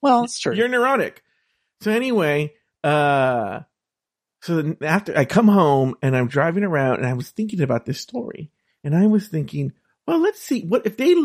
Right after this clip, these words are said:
Speaker 2: if they downloaded the latest episode, you know, what would they have heard?"
Speaker 1: You did say this on Mix Minus as well, but go ahead.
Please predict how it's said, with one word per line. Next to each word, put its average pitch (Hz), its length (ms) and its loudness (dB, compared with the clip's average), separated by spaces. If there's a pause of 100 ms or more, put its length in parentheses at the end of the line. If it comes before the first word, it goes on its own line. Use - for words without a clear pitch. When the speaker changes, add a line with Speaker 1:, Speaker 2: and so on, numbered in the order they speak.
Speaker 2:
if 185 140 0
they 277 160 2
downloaded 185 720 2
the 139 120 2
latest 151 800 -4
episode, 117 800 -10 (1080)
you 127 160 2
know, 107 420 2 (160)
what 156 380 0
would 226 180 -2
they 175 120 2
have 151 160 -2
heard?" 127 360 -6
Speaker 1:
You 247 200 4
did 262 260 0
say 180 240 2
this 156 220 2
on 151 120 2
Mix 160 240 -4
Minus 139 340 -2
as 135 140 -6
well, 143 240 4
but 165 240 -4
go 190 160 4
ahead. 143 420 -2